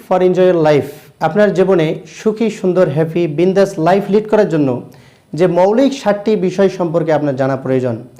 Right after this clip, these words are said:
যে এই সাতটি বিষয়, এর উপর আপনি যদি অবগত থাকতে পারেন,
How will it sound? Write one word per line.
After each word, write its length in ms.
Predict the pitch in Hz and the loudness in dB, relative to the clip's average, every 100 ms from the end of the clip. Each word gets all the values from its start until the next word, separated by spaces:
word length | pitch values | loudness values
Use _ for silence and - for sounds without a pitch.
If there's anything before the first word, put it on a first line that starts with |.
| _ _ _ | _ _ _
যে 100 | 151 | 0
এই 80 | 175 | 0
সাতটি 380 | 170 196 196 226 | 2 -4 -2 -2
বিষয়, 540 | 196 196 226 220 190 277 - _ _ _ _ - | 0 -2 2 2 2 -4 -12 _ _ _ _ -2
এর 140 | 175 | 0
উপর 220 | 180 202 | 2 2
আপনি 280 | 190 175 196 | 2 2 2
যদি 400 | 185 190 190 190 | 4 4 2 0
অবগত 320 | - 190 208 196 | -2 0 2 0
থাকতে 340 | 170 160 175 | -2 -2 -2
পারেন, 400 | 156 147 151 180 | 0 0 0 -4